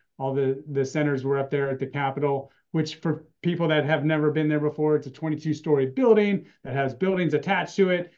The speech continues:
And it's a maze full of offices that, uh, felt like a mouse in a, in a maze, you know, trying to go find and, and run around there. I wish we had pedometers to see how much mileage we clocked in that day, but it was phenomenal.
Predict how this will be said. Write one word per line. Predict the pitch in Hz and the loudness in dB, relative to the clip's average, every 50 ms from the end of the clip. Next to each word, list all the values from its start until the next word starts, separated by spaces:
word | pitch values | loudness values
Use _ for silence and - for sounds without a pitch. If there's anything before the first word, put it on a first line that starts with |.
| _ _ | _ _
And | 147 143 | -2 -2
it's | 143 131 147 | -2 0 0
a | 143 | 0
maze | 147 156 170 175 175 175 180 175 165 - | 0 2 2 2 0 0 -2 -2 -4 -6
full | - - 160 143 | -4 -2 0 0
of | 139 135 160 | 0 0 0
offices | 165 175 170 - 180 160 - 175 170 170 156 151 - _ _ _ _ _ _ | 0 0 -2 -4 -4 -4 -2 -2 -2 -2 -2 -4 -8 _ _ _ _ _ _
that, | 147 143 139 139 139 139 147 | 0 2 2 2 2 2 2
uh, | 147 170 165 - 131 131 131 131 127 | 0 0 0 2 2 4 2 2 0
felt | - 165 156 151 | 0 2 2 2
like | 151 147 | 2 2
a | 147 135 | 0 -2
mouse | 135 143 147 151 156 151 - 151 | -2 0 0 -2 -2 -2 -2 -4
in | 147 139 | -4 -2
a, | - - - - 135 156 | -2 -2 -2 -4 -4 -6
in | 139 135 135 | -6 -4 -2
a | 135 | -2
maze, | 139 143 151 151 151 156 147 139 | 0 2 4 4 4 4 2 -2
you | 143 139 | -4 -4
know, | 135 131 | -4 -4
trying | 131 147 151 139 | -4 -2 -2 -2
to | 131 | -2
go | 131 139 135 | -2 -2 -2
find | 131 - 156 151 147 156 151 143 | -2 -2 -2 0 2 2 2 2
and, | 135 131 131 143 | 2 0 0 0
and | 147 147 135 139 | -2 -4 -4 -2
run | 143 143 143 139 | -2 -2 -4 -4
around | 139 143 147 147 151 | -2 -2 -2 0 2
there. | 151 151 147 147 - - - _ _ | 2 2 2 0 -2 -12 -20 _ _
I | 156 139 | -4 0
wish | 143 170 185 175 - - | 2 2 2 2 0 0
we | 165 156 139 | 0 0 0
had | 139 151 147 143 143 131 - _ _ _ _ _ _ | 2 2 0 0 -2 -4 -10 _ _ _ _ _ _
pedometers | 151 151 151 151 156 156 156 151 151 151 151 151 - | -2 0 2 2 2 2 4 4 4 2 2 0 -2
to | 143 | -10
see | 131 - - 170 160 | -10 -8 -8 -6 -6
how | 135 165 160 | -4 -2 -2
much | 156 139 131 | -2 -2 -4
mileage | 143 139 147 147 147 151 151 143 127 | -4 -4 -2 -2 0 0 -2 -2 -2
we | 147 147 | -4 -6
clocked | - - 156 160 151 143 - | -6 -4 -4 -4 -4 -2 -4
in | 151 147 143 143 135 | -4 -4 -4 -4 -6
that | 131 156 143 143 | -6 -6 -6 -2
day, | 156 151 | -2 -2
but | 147 135 139 135 | -2 0 -2 -2
it | |
was | 131 123 - | -4 -4 -6
phenomenal. | - 151 147 151 151 151 151 151 151 156 151 151 | -6 -4 -2 -2 -2 0 -2 -2 -2 -2 -4 -6